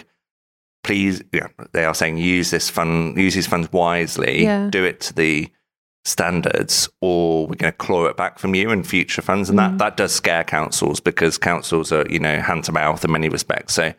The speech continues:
Speaker 1: if they get given a million quid, but then the next year they could be a million quid short on transport,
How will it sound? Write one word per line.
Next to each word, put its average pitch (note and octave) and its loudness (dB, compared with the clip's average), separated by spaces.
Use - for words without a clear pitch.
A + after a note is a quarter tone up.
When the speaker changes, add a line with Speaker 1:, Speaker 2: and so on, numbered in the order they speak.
Speaker 1:
if F#2 -4
they F#2+ 4
get F2+ 0
given E2+ 0
a E2 2
million D#2+ 2
quid, D#2 0
but D#2+ 0
then E2 0
the D#2+ 4
next E2+ 0
year D#2+ 2
they D#2+ 0
could - -6
be D#2+ 4
a D#2 0
million D#2 0
quid D#2 -4
short D#2 2
on D2+ -2
transport, D#2+ -2